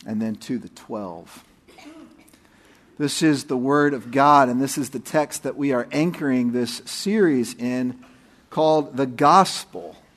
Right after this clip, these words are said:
We're doing something a little bit different in this series. We're staying in this text throughout the whole series. Of course,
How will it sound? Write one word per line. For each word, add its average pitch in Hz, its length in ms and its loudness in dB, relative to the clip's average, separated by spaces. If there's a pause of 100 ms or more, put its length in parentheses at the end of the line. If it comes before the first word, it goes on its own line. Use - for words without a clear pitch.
(600)
We're 131 100 -8
doing 165 200 2
something 160 320 0
a 147 40 2
little 170 140 4
bit 143 140 0
different 165 300 0
in 135 100 0
this 127 120 -2
series. 156 440 0
We're 123 100 -8
staying 151 400 -4
in 143 140 -4
this 143 240 -2
text - 640 -6
throughout 127 380 -2
the 123 60 -10
whole 135 200 -4
series. 127 420 -2
Of 110 140 -10
course, 131 300 -8